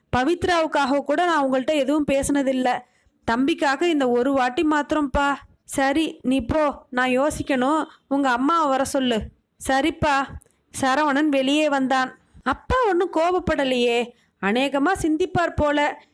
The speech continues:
என்று தனக்குள் பேசியபடி தன் அறைக்குள் சென்றான். மறுநாள் காலை அப்பா அழைத்தார். சரவணன் ஓடி வந்தான். சத்யனும் இருந்தான். "உனக்கு படிச்ச, உத்தியோகம் பார்க்குற, கை நிறைய சம்பாதிக்கிற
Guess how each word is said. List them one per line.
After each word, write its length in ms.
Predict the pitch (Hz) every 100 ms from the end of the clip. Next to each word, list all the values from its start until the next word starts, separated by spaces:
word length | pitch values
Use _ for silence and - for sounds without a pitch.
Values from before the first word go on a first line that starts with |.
| _
என்று 540 | 233 254 262 339 240 - _ -
தனக்குள் 460 | 254 285 294 349 349
பேசியபடி 800 | 277 285 302 233 247 311 214 - _ -
தன் 180 | 302
அறைக்குள் 480 | 294 254 285 277 285
சென்றான். 540 | 285 302 277 285 285 - _ _ _
மறுநாள் 540 | 254 285 415 440 349
காலை 600 | 285 254 240 302 254 - _
அப்பா 480 | 247 247 - 330 277
அழைத்தார். 440 | 285 294 294 277 - _ _ _ -
சரவணன் 440 | 269 302 339 302
ஓடி 340 | 320 269 294 311
வந்தான். 540 | 285 269 269 294 - _ - 269
சத்யனும் 560 | 277 277 381 339 349
இருந்தான். 460 | 311 277 285 285 - _ _ _
"உனக்கு 360 | 285 302 302 - 247
படிச்ச, 600 | 254 320 - 320 330 -
உத்தியோகம் 500 | 247 214 330 311 294
பார்க்குற, 440 | 269 277 277 285 285
கை 220 | 247 269
நிறைய 300 | 294 294 320
சம்பாதிக்கிற 500 | 294 254 277 285 285